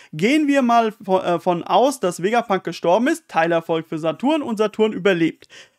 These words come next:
Meinst du, er könnte es überleben, wenn er Imu Rede und Antwort stehen muss? Mit dem Hintergrund, Nika war anwesend, Kuma anwesend, nun die Riesen und Vegapunk hat sie alle getäuscht mit der Autorität der Pazifisten. Ja,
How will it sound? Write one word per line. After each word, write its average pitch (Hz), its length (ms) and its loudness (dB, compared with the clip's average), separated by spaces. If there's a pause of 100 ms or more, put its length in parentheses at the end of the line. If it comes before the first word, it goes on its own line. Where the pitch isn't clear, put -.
(120)
Meinst 240 380 2
du, 294 60 0
er 214 140 2
könnte 247 320 -2
es 208 360 -2
überleben, 202 720 -2
wenn 208 140 -2
er 175 180 -6
Imu 240 300 0
Rede 208 260 -2
und - 180 -6
Antwort 233 380 -4
stehen 170 340 -4
muss? 240 400 -2 (540)
Mit 202 220 -4
dem 208 160 0
Hintergrund, 254 680 -2
Nika 233 420 2
war 202 200 4
anwesend, 208 540 0
Kuma 214 420 0
anwesend, 196 520 -2
nun 190 180 -4
die 175 80 -8
Riesen 208 340 -6
und 170 180 -6
Vegapunk 190 440 -2
hat 175 160 -4
sie - 180 -12
alle 180 180 -2
getäuscht 190 480 -6
mit 175 140 -8
der - 80 -4
Autorität 160 520 -6
der 185 80 -2
Pazifisten. 185 720 -4 (420)
Ja, 226 840 -2